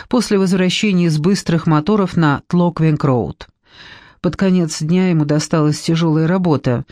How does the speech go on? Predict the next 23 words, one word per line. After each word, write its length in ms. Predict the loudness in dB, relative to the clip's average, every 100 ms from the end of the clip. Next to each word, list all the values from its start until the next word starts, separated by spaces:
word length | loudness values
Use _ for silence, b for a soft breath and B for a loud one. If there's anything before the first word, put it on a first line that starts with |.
| B B B
Он 160 | 2
менял 300 | 2 2 2
шины 320 | 0 -2 0 0
большого 420 | 0 0 0 0
грузовика 580 | 0 0 0 0 0 0
для 200 | 0 -2
скота, 640 | -2 -2 -2 0 -2 -4 -12 B B B B
владельцем 580 | 0 2 2 0 0 0
которого 460 | 0 0 0 2
был 180 | 0 0
хороший 460 | 0 0 0 0 0
друг 260 | 0 0
мистера 380 | 0 0 0 2
Матикони. 800 | 2 2 0 -4 -2 -2 0 -4 -8 _ _ _ _ _ _ _ _ _ _ _ -4
Этот 220 | -2 -2
человек, 540 | -2 0 0 0 0
у 60 | 0
которого 460 | 0 2 2 2
был 200 | 0 0
целый 340 | -2 0 0 0
парк 480 | 0 0 0 -4 -6
таких 400 | -4 -2 -2 -2
автомобилей, 800 | -2 0 2 2 0 0 -2